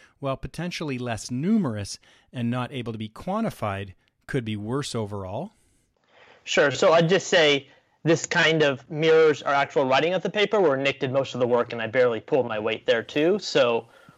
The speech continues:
Speaker 2: we're just doing the same thing here.
Speaker 1: Welcome to senior authorship.
Speaker 2: Exactly. It's, it's pretty nice. So it's definitely a concern of ours that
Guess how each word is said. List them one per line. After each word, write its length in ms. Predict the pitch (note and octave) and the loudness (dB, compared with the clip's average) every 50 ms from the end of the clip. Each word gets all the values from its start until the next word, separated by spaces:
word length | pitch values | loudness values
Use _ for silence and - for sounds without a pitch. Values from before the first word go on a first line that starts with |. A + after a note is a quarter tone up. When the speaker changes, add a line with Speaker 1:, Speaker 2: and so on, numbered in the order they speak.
| _ _ | _ _
Speaker 2:
we're 120 | B2+ A#2+ | -4 -4
just 300 | A2 G2+ A#2 - - - _ _ _ | -4 -6 -10 -14 -14 -16 _ _ _
doing 240 | F3+ D#3 C#3+ C#3 | 2 2 2 0
the 60 | C3 A#2 | -4 -6
same 300 | - - A#2 A2 G#2+ G#2 | -4 -4 -4 -4 -6 -8
thing 240 | - G#2 G#2 G2+ | -10 -10 -12 -12
here. 480 | - - - C3 A#2 A2 A2 G#2+ - - _ _ _ _ _ _ - | -14 -10 -6 -4 -4 -2 -4 -4 -6 -10 _ _ _ _ _ _ -4
Speaker 1:
Welcome 320 | C#3+ C#3 C3+ - D#3 C#3 | 0 0 0 0 -2 -4
to 60 | B2+ | -4
senior 340 | A#2 - D3+ D3+ C#3 C3 B2 | -4 -2 -2 -2 -2 -2 -2
authorship. 540 | A#2 A#2+ A#2 - A#2 G#2+ - A#2 G#2 - - _ _ - E3+ | -2 -4 -4 -6 -8 -8 -6 -8 -10 -10 -14 _ _ -2 -2
Speaker 2:
Exactly. 600 | E3 D#3 D3 D3 D3+ C#3+ C#3+ C#3 C3+ - B2+ A#2+ | 0 0 2 2 2 4 4 2 0 -2 -6 -8
It's, 120 | - _ | -8 _
it's 240 | - A2+ - A#2+ - _ _ _ | -10 -10 -10 -10 -16 _ _ _
pretty 160 | - G#3 F3+ E3 | -2 0 2 2
nice. 460 | E3 D3 B2+ A#2 A#2 - - - _ _ _ _ _ _ _ | 2 0 0 -2 -6 -10 -18 -20 _ _ _ _ _ _ _
So 320 | _ - - A3+ G#3 G3+ G3 | _ 0 2 4 4 4 2
it's 180 | G3 - - | -2 -6 -4
definitely 420 | - F#3 F3+ F3 - F#3+ F3+ F3 D#3+ | -2 0 0 0 -2 -4 -2 -2 -2
a 40 | |
concern 400 | - - D#3 C3+ - - D3 C#3+ | -2 -4 -10 -12 -10 -10 -8 -8
of 100 | D3 C#3+ | -4 -2
ours 360 | D#3 D#3 D#3 D#3+ D#3+ D3 - - | 0 2 2 2 0 -4 -6 -10
that 500 | C#3 C#3 C3+ C3+ C3 C3 - _ - | -4 -2 0 0 0 -2 -4 _ -20